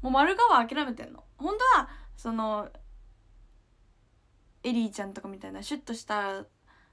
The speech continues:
顎がいいけど、でもそれは無理だ。今の、その、ポテンシャルとしては。その、やっぱさ、こう素朴な目をメイクである程度パッ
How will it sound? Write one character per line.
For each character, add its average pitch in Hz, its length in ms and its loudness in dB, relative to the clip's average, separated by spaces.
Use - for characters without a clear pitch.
顎 233 280 0
が 220 100 0
い 247 100 0
い 233 60 -8
け - 120 -8
ど、 233 320 -4
で - 80 -10
も 233 80 -2
そ 381 100 -2
れ 453 80 0
は 349 40 2
無 294 160 2
理 294 100 0
だ。 - 80 -6
今 220 280 -2
の、 180 320 -10
そ - 180 -20
の、 196 440 -16
ポ 220 100 -10
テ 214 120 -12
ン 196 40 -14
シ 196 80 -14
ャ 196 40 -10
ル 190 60 -16
と 196 100 -20
し - 100 -20
て - 80 -14
は。 - 160 -12
そ - 160 -14
の、 - 260 -14
や 240 80 -8
っ 226 40 -8
ぱ 233 60 -8
さ、 - 160 -12
こ - 80 -14
う - 20 -8
素 294 140 0
朴 466 80 6
な 571 480 -2
目 294 40 2
を 269 40 2
メ 330 240 0
イ 302 40 -8
ク 226 140 -10
で 220 160 -4
あ 208 80 0
る 254 140 -4
程 269 160 -6
度 254 80 -6
パ 247 160 -14
ッ - 40 -18